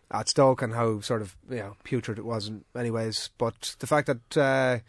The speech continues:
Crystal Palace are actually playing a bit of, uh, Crystal Pulis, as they've been called,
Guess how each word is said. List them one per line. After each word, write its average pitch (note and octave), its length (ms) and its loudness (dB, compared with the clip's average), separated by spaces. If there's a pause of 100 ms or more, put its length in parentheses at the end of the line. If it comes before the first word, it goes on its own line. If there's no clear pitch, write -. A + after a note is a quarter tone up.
(380)
Crystal C#3+ 260 0
Palace D3+ 240 4
are D3+ 40 6
actually C#3+ 200 0
playing D3 260 4
a C3+ 40 -2
bit C3+ 120 2
of, A#2 180 -6
uh, B2+ 160 -2
Crystal E3 320 0
Pulis, E3 440 2
as A#2 80 -6
they've A#2 80 -4
been A#2 120 -6
called, B2+ 360 0